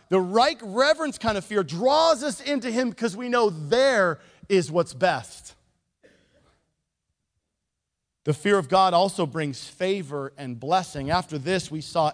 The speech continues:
Abraham just, just absolutely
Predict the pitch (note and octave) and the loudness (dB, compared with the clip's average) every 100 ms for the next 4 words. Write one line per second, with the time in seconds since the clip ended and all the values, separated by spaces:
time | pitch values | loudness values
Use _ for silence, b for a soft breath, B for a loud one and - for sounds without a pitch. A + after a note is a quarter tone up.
0 | - E3+ F#3 F3+ C#3+ C#3 C#3 C3 B B | -2 -4 -2 -2 -2 -2 -4 -4 B B
1 | B B - F#3+ - _ b _ - F#3+ | B B 0 0 0 _ b _ -2 -2
2 | - G#3+ A3 G#3+ - A3 G#3 G3+ A3 F3 | -2 0 0 -2 -2 0 2 2 0 -2
3 | D#3+ C#3 | -2 -4